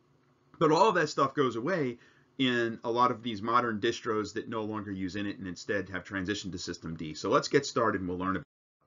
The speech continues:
that. So in this unit, the topics that we're gonna cover, well, really, it's only one topic. It's System D, <laughs> right? We're gonna talk mostly about System D. Again, all the other learning objectives in this unit have already been covered in the previous two units. I did that so that we could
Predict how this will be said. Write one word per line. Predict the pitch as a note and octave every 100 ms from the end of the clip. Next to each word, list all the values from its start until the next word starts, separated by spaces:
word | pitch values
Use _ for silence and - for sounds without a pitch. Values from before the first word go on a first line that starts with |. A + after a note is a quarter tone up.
| -
that. | D#2 - _ _ _ _ _ _ _ _ _ _ _
So | - F3+
in | G3
this | F3
unit, | D#3+ F3+ C#3+
the | -
topics | G#2+ D3+ D#3+ C#3+ -
that | B2+
we're | B2+
gonna | A2+
cover, | - D3 A2 F#2+ F2+
well, | G#2 C3
really, | B2 D3+ C3+
it's | D3+
only | E3
one | B2+ F3
topic. | F#3 C#3+ G2+ F2 -
It's | A#2 A2
System | - - B2
D, | G#2+ D3 - G#2
<laughs> | B2
right? | A#2+ A#2 -
We're | A#2+
gonna | A#2+ A2+
talk | G#2+ C3+ C3+ C3+
mostly | C3+ C3+ C3 A#2+
about | A2+ G#2+
System | B2 A2 G#2
D. | G2 G#2+ G#2 _ - -
Again, | G2 A#2 G#2+
all | - C#3+
the | E3+ D3+
other | C3+ C3 A2 _ _ -
learning | B2+ E3 D#3+
objectives | A#2 C#3 C#3+ C3 A2+
in |
this | G#2+
unit | G#2+ A#2+ G2+
have | G2
already | A#2 G#2+
been | F#2+
covered | F2+ A2+ G#2
in | F#2+
the |
previous | F2 A#2+ G#2 G2
two | - A#2+
units. | F2+ G2+ F2
I | F2
did | F2 A#2+
that | A2 G#2
so | - F2+
that | D2
we | G2+
could | - F#2+